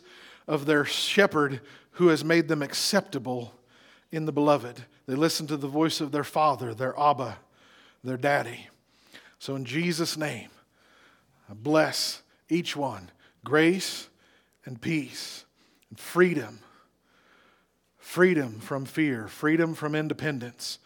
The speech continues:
Freedom from, "I have to take care of myself." Freedom from abandonment. Freedom from surprise. Freedom from pain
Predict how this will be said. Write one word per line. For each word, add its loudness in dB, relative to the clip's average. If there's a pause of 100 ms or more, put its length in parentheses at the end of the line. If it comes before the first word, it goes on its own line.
(280)
Freedom 0
from, 2
"I -4
have 0
to -14
take -6
care 2
of -4
myself." -4 (500)
Freedom 4 (380)
from 0 (340)
abandonment. -2 (420)
Freedom 0 (160)
from 0 (540)
surprise. -2 (1160)
Freedom 0 (840)
from -12
pain -4